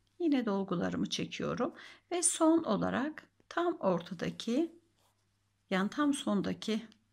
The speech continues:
grubumu dört dört ayırıyorum. Diğer tarafa doğru yine geçiyorum. Bir, son ikinin arasından alıyorum bakınız. Bir,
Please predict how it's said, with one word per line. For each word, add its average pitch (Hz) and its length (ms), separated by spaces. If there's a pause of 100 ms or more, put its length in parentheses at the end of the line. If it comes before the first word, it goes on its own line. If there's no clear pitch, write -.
(320)
grubumu 214 680 (560)
dört 320 380
dört 220 580 (320)
ayırıyorum. 190 800 (3000)
Diğer 233 240
tarafa 185 400
doğru 165 320
yine 220 280
geçiyorum. 185 920 (640)
Bir, 185 420
son 220 280
ikinin - 340
arasından - 560
alıyorum - 480
bakınız. - 540
Bir, - 480